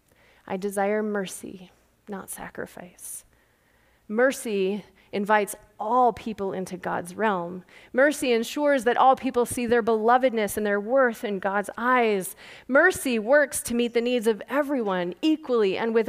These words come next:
urgency so that nobody falls through the cracks. The law exists for the sake of the people, not the other way around.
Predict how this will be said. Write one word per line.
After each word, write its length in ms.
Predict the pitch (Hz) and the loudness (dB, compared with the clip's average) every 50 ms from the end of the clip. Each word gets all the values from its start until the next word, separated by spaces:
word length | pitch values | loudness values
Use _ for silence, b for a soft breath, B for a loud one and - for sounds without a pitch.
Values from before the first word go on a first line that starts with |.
| - - | 0 2
urgency 640 | - 269 294 247 254 247 226 220 - - 214 202 | 2 2 2 2 0 -2 -2 -4 -6 -6 -6 -6
so 140 | 190 - 220 | -4 -4 -2
that 160 | 202 208 196 | -2 -2 -2
nobody 680 | 202 220 233 240 254 285 302 311 254 262 247 226 220 214 | -2 -2 0 2 4 4 4 4 4 2 2 2 0 -4
falls 400 | - - 233 220 214 208 202 - | -4 -2 0 0 0 0 -2 -6
through 200 | - 226 208 180 | -10 -8 -8 -6
the 60 | 180 | -8
cracks. 880 | 180 - - - 262 226 - - - - - - - - - - - - _ _ _ _ _ _ _ _ _ _ _ _ _ b b b b b b b b b b | -8 -10 -14 -14 -14 -14 -14 -16 -18 -18 -18 -16 -16 -16 -16 -18 -18 -20 _ _ _ _ _ _ _ _ _ _ _ _ _ b b b b b b b b b b
The 140 | - 202 202 | -4 -4 -2
law 380 | 202 226 240 262 285 277 262 - | 0 2 4 6 8 8 8 6
exists 680 | 226 226 190 175 - 202 254 262 269 - - - - - - | 4 0 0 -2 -2 2 2 2 2 2 -2 -8 -8 -10 -8
for 140 | - 254 220 | -6 -4 -2
the 120 | 202 196 | -2 -4
sake 380 | - - - 233 233 247 226 - - | -6 -4 -2 -2 -2 -2 -2 -2 -4
of 180 | 220 190 180 | -4 -2 -2
the 100 | 202 185 | -6 -8
people, 680 | - - - - 247 240 - 220 202 190 185 180 185 b b b b b b | -10 -10 -10 -10 -10 -6 -4 -4 -2 -2 -4 -4 -6 b b b b b b
not 380 | b 214 220 233 247 247 - 233 | b 0 2 2 2 0 -4 -6
the 160 | 247 247 - - | -6 -6 -4 -2
other 320 | 208 208 208 220 214 208 | -2 -2 0 -2 -2 -2
way 380 | 202 196 196 190 190 190 185 - - | -2 -2 -2 0 0 -2 -4 -6 -8
around. 680 | 185 185 180 185 180 175 165 170 - - - - - | -10 -10 -8 -8 -8 -8 -8 -8 -10 -12 -16 -18 -20